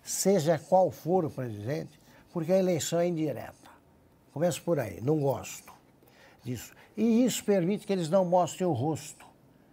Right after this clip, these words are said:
De vez em quando aparece o nome do presidente, mas aí ele imediatamente diz que a decisão é colegiada, et cetera, et cetera. A O A B precisa recuperar um pouco de coragem mínima.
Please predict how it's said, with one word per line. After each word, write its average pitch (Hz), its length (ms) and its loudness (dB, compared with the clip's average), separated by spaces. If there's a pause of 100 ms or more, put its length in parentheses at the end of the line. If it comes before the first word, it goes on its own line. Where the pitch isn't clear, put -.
(140)
De 226 100 -4
vez 277 520 4
em 160 140 0
quando 175 320 2
aparece 143 540 0
o 135 60 -4
nome 151 340 2
do 120 120 -8
presidente, 131 880 -2 (520)
mas 156 180 2
aí 185 200 6
ele 202 320 4
imediatamente 175 840 0
diz 143 260 -6
que - 60 -4
a 170 40 4
decisão 131 460 -4
é 151 80 0
colegiada, 160 920 0 (240)
et 147 160 -6
cetera, 185 520 2
et 160 120 -2
cetera. - 540 -14 (640)
A 175 180 4
O 208 80 6
A 190 80 4
B 180 200 2
precisa 214 260 0
recuperar 190 420 2
um 180 60 0
pouco 190 300 -2
de 185 100 -2
coragem 156 840 2 (1200)
mínima. 165 580 2